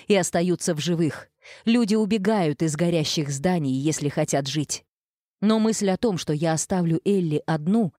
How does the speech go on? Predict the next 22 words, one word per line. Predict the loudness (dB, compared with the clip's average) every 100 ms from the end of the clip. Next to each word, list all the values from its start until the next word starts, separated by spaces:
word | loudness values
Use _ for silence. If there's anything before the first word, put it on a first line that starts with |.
| _ _ _
испуганную | 0 0 0 0 2 2 2 2
и | 2 2
брошенную | 2 0 0 0 0 0
всеми, | 0 2 2 0 -4 -12 -16 -2
гораздо | 0 2 0 0
хуже, | -2 0 0 0
чем | 0 0 0
мысль | 0 0 0
о | -2
смерти | 0 0 0 -2
здесь. | -6 -4 -6 -4 -6 _ _ _ -20 -18 -2
Может, | 0 2 0
я | 0 0
и | 2
приехала | 0 0 0 0 0 -2
в | -2
Гонт | -2 -2 -2 -4
для | 0 0
того, | 0 0 -2
чтобы | -2 -2 0
это | 0
сделать. | -4 -2 -2 -2 -8